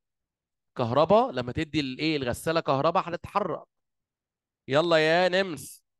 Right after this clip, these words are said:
اتفضل. لما تشغل لمبة، إلكتريك لامب، قول لي إيه إنرجي هيتحول لإيه إنرجي؟ إلكتريك هيتحول للايت. حمزة.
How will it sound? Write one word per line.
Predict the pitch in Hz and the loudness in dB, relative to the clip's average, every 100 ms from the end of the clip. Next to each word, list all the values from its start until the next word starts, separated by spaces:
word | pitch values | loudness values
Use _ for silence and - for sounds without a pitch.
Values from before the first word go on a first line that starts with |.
| _ _ | _ _
اتفضل. | - 180 147 117 - _ _ _ _ _ _ _ _ _ _ | -2 0 0 -4 -6 _ _ _ _ _ _ _ _ _ _
لما | 127 143 147 | -2 0 0
تشغل | - 185 185 202 180 | 2 2 4 2 2
لمبة، | 185 175 117 104 _ _ | 0 0 -6 -8 _ _
إلكتريك | 139 - 185 160 | -6 -4 -4 -4
لامب، | 160 170 156 113 101 _ _ _ _ _ _ _ _ _ _ _ _ _ _ _ _ | 0 0 0 -4 -14 _ _ _ _ _ _ _ _ _ _ _ _ _ _ _ _
قول | 131 156 | -2 0
لي | 160 | 2
إيه | 160 196 190 | 2 2 0
إنرجي | 180 190 170 151 | -2 -2 -2 -4
هيتحول | 151 - 180 185 165 | -6 -2 0 2 0
لإيه | 170 165 | -2 -4
إنرجي؟ | 160 160 139 104 90 _ _ _ _ _ _ _ _ _ _ _ _ _ _ - | -2 -4 -4 -12 -20 _ _ _ _ _ _ _ _ _ _ _ _ _ _ -8
إلكتريك | 131 165 - 175 - | -2 -2 -2 -8 -4
هيتحول | 127 - 151 175 | -6 0 2 4
للايت. | 165 165 165 117 - | 4 4 4 0 -8
حمزة. | - 175 190 127 98 | -4 -4 -2 -6 -6